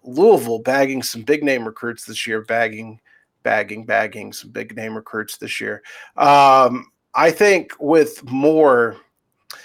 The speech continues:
I, I, so I talked about this a lot when I saw him in the spring. I, I thought the two top teams were Texas and Louisville. Um, and he had talked pretty openly about that. He, you know, he's close with Pierce Clarkson, who's committed to, to Louisville.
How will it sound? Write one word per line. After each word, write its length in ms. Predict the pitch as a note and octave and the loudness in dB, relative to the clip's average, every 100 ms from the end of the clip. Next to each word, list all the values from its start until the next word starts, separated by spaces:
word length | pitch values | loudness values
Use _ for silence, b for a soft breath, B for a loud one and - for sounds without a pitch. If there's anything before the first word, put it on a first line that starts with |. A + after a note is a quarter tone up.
| B B _ - | B B _ 0
I, 260 | D#3 - | 0 2
I, 40 | D#3+ | 0
so 140 | F3 | 4
I 80 | F#3 | 4
talked 280 | G3 F3+ E3 | 4 2 4
about 160 | D#3 | 0
this 140 | D3+ C3+ | 0 -4
a 40 | |
lot 300 | B2+ C3+ C3+ | 2 2 2
when 80 | C3 | -2
I 80 | B2 | -4
saw 180 | - B2+ | -2 -2
him 100 | A#2 | -4
in 60 | |
the 80 | A2+ | -10
spring. 460 | - C#3 C#3+ C3+ A#2+ | -8 -2 0 0 -2
I, 160 | B2 - | -2 -4
I 120 | B2 | -2
thought 240 | C#3 C3+ | 0 0
the 80 | - | -2
two 180 | - D3 | -4 -2
top 300 | - D3 - | 0 0 2
teams 280 | D3+ D3 B2+ | 0 0 -2
were 120 | A#2 | -8
Texas 420 | B2 A#2 - A#2 | -8 -10 -12 -12
and 140 | A#2+ | -10
Louisville. 400 | C3+ D3 - E2+ b b b b | -8 -8 -10 -18 b b b b
Um, 440 | - A#2+ A#2+ A#2 B2 | -2 2 4 2 -2
and 600 | B2+ B2 A#2 A2+ A2 G#2+ b b b _ | -2 -2 -2 -6 -8 -14 b b b _
he 160 | - | -2
had 120 | C#3 C#3 | 0 2
talked 360 | C#3 B2+ - | 2 2 -2
pretty 240 | D3 C#3 B2+ | -4 2 2
openly 400 | C3 C#3+ D#3 D3+ | 0 -4 -2 0
about 320 | D3 C#3+ - | 0 0 2
that. 240 | D#3+ D#3 | 2 2
He, 320 | B2 A2 G#2 - | -2 -10 -12 -12
you 140 | A#2+ | -10
know, 100 | A2 | -10
he's 140 | G#2+ | -12
close 260 | - B2 A#2+ | -6 -4 -4
with 120 | A2+ | -10
Pierce 220 | B2+ A#2 | -10 -10
Clarkson, 480 | - C3 C3 C3 B2+ | -2 0 0 -2 -10
who's 220 | A2+ A#2 | -10 -12
committed 540 | - A#2 B2 B2+ A#2+ - | -12 -10 -6 -6 -8 -10
to, 320 | C3 B2+ A#2+ | -8 -8 -10
to 260 | - - B2+ | -10 -8 -8
Louisville. 640 | A#2+ B2+ B2 B2 B2 | -6 -6 -4 -4 -6